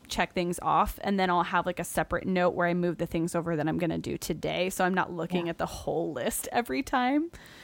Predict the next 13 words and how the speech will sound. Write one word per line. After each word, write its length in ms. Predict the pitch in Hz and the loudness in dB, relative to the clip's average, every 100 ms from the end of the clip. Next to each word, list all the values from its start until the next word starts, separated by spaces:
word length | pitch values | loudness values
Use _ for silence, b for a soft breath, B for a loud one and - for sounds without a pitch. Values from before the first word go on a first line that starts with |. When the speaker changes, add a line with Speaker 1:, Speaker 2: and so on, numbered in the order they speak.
| 196 | 2
Speaker 2:
Oh, 180 | 185 - | 2 2
every 140 | 180 | 4
Speaker 1:
Um, 120 | 208 196 | 6 8
Speaker 2:
time. 320 | 180 165 170 - - - - _ 220 | 6 2 0 -8 -20 -20 -20 _ 8
And 140 | 220 | 8
give 120 | 214 | 8
yourself 600 | 226 240 240 220 226 226 - | 6 6 6 6 4 2 4
the 160 | 202 185 | 6 6
one 400 | 175 185 214 247 | 6 8 8 8
thing 480 | 240 202 175 180 - - | 6 4 2 0 -2 0
every 200 | 190 185 | 2 4
single 300 | 214 226 226 | 6 8 8
day, 360 | 202 185 170 - | 6 4 4 0